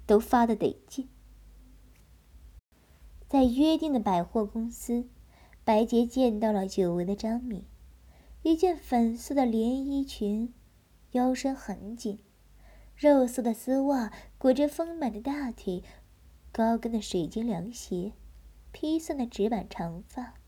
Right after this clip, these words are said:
上衣的开口处露出一段丰满的乳沟，微微露出一点带花边的乳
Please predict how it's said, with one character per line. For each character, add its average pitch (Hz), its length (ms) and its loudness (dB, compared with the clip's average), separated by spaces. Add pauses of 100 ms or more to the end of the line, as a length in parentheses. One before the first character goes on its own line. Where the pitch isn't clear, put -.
(540)
上 330 280 2
衣 320 80 -2
的 311 120 0
开 330 260 -2
口 226 300 -2
处 233 320 -2 (240)
露 233 200 4
出 226 160 0
一 214 200 2
段 202 440 -2
丰 208 360 -4
满 185 120 -2
的 190 120 -2
乳 190 240 -4
沟， 208 260 -10 (640)
微 330 140 2
微 349 180 6
露 339 220 4
出 294 160 0
一 294 140 6
点 208 220 2
带 208 220 -2
花 247 260 -4
边 262 140 -2
的 240 80 -2
乳 175 220 -8